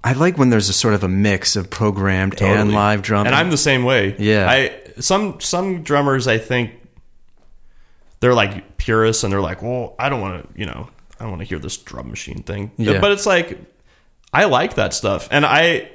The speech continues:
Speaker 2: I was born in the eighties and I love that music from that era.
Speaker 1: Right.
Speaker 2: That is, a lot of it is drum machines or,
Speaker 1: Yeah.
Speaker 2: um, or it's people sounding like drum machines.
Speaker 1: Right, right, right.
Speaker 2: You know?
Speaker 1: Yeah.
Speaker 2: And I think that it, it's sort of,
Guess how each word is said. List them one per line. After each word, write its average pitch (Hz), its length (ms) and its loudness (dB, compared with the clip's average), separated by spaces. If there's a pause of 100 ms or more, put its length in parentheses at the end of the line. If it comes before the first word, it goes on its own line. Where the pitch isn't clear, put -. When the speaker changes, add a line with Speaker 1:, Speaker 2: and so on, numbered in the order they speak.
(240)
Speaker 2:
I 120 80 2
was 143 140 2
born 113 300 2
in 127 80 0
the - 140 0
eighties 110 380 -2
and 104 280 -4
I 117 120 4
love 110 400 0
that 110 220 0
music 110 340 -4
from 98 200 -2
that 95 200 -4
era. 98 420 -4
Speaker 1:
Right. 107 320 2
Speaker 2:
That 113 220 0
is, 120 260 2
a 101 80 0
lot 110 200 4
of 101 100 -2
it 101 100 -2
is 110 160 0
drum 104 220 -4
machines 92 540 -6
or, 92 160 0
Speaker 1:
Yeah. 113 300 2 (640)
Speaker 2:
um, 95 540 -2 (840)
or 139 200 6
it's 123 140 0
people 117 720 0 (540)
sounding 110 480 0
like 82 200 -4
drum 95 220 -6
machines. - 560 -8 (240)
Speaker 1:
Right, 107 440 0
right, 98 240 -2
right. 98 200 0
Speaker 2:
You 98 60 2
know? 98 340 -2
Speaker 1:
Yeah. 110 380 2 (220)
Speaker 2:
And 139 120 4
I 151 80 2
think 285 300 -4
that - 180 2 (380)
it, - 300 -2
it's 139 120 -4
sort 302 240 -2
of, 123 240 -4